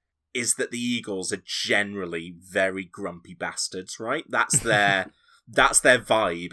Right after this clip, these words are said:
Speaker 1: is that they are, they are kind of, like, broadly above the, the, like, you know, the, the dealings of men and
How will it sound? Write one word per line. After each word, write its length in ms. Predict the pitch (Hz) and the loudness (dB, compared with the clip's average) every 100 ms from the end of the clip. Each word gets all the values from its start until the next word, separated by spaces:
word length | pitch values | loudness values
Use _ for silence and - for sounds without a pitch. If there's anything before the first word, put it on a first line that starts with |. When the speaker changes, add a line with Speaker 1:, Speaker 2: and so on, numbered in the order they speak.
| - | -8
Speaker 1:
is 160 | 107 - | -4 0
that 240 | 101 98 | -2 0
they 220 | 104 104 | 2 4
are, 340 | 101 98 95 95 | 4 2 0 -2
they 140 | 104 98 | -2 0
are 160 | 95 92 | 0 -4
kind 300 | 113 101 98 | -8 -6 -6
of, 100 | 104 | -4
like, 380 | 95 92 - _ _ _ _ - | -2 -2 -6 _ _ _ _ -20
broadly 760 | 113 131 151 165 170 196 208 - _ _ _ _ - | -4 4 6 6 2 -2 -2 -6 _ _ _ _ -6
above 640 | 123 107 _ 135 113 107 104 - 98 | -4 -4 _ 0 2 2 -2 -16 -4
the, 420 | 110 98 95 92 - | 0 2 2 -2 -4
the, 160 | 95 87 | -8 -6
like, 280 | 92 90 - | -8 -8 -10
you 80 | 98 | -8
know, 160 | 90 | -8
the, 220 | 87 98 85 | -8 -12 -8
the 160 | 101 87 | -8 -6
dealings 580 | 107 98 95 92 87 | -6 -4 -4 -8 -8
of 140 | 101 98 | -8 -6
men 420 | 95 90 85 90 | -4 -4 -6 -10
and 240 | 85 85 | -14 -16